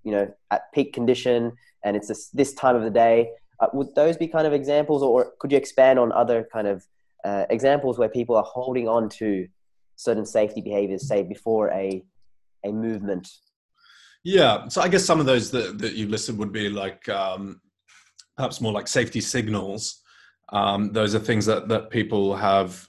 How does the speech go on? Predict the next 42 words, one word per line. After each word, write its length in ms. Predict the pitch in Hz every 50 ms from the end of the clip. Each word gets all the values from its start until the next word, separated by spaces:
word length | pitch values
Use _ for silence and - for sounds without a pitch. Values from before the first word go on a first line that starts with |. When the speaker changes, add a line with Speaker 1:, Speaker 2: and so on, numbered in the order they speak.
| - -
Speaker 2:
um, 560 | 95 95 95 92 92 92 92 95 92 90 - - - - - _ _ _ -
come 340 | - - 113 107 104 101 95
to 680 | 90 - - 104 98 98 95 95 95 95 98 92 90 - - _ _ - _ _ _ _ -
have 260 | 107 107 113 98 98
given 240 | 98 131 120 120 110
the 80 | 101 98
meaning 560 | 98 104 104 107 110 110 107 101 98 98 92
that, 260 | 98 101 101 - -
like, 300 | 101 104 98 92 - 98
this 220 | 110 107 - - 110
means 320 | 104 98 98 98 95 -
that, 160 | 113 101 - - - - _ _ _ -
you 100 | 104 98
know, 120 | 98 95
I'll 200 | - 98 101 98
be 160 | 101 98 98
okay, 600 | 98 95 - - - 107 101 95 95 98 104 104 - _ - - _ _ _ _ _ -
um, 220 | 101 98 98 95 98
because 220 | 107 107 117 95
I've 100 | 101 95
had 160 | - 110 104 101
a 40 |
good 180 | 92 107 104 98
night's 280 | 98 95 98 - - -
sleep, 400 | - - 113 98 95 98 - _ _ _ _ _ _ _ _ _ _ _ -
or, 580 | 101 98 95 95 98 98 95 95 92 92 - _ _ _ _ _ _ _ _ _ -
or, 180 | 143 135 120 110
you 140 | - 135 131
know, 80 | 117
my 160 | 98 104 110 107
pain 360 | - - - 127 123 120 110
is 140 | 104 98 107
low 440 | 107 104 107 107 101 101 98 95 - _
today, 360 | - - 117 113 127 143 147 131
so 160 | 139 - 117
that 160 | 110 104 -
means 220 | 110 107 104 101
I'm 160 | 107 110 107 98
safe 400 | - - 110 104 101 101 - -
to 100 | - 104
do 200 | 95 101 98 95
this, 480 | 98 101 98 - - - - - -